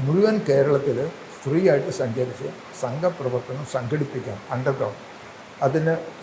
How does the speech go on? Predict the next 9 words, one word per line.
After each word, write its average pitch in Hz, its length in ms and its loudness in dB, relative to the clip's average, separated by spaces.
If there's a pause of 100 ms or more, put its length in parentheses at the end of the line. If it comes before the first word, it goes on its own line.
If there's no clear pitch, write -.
സൗകര്യമില്ല. 117 480 0 (1200)
അതുകൊണ്ട് 170 280 6 (140)
നമ്മുടെ 160 240 4 (300)
നല്ല 175 260 2 (100)
സത്യാഗ്രഹ 170 520 6 (120)
ബാച്ചും 143 320 6 (500)
ധാരാളം 139 420 4
ശ്രമിച്ചു. 110 340 -4 (460)
അതിനുശേഷം 165 580 2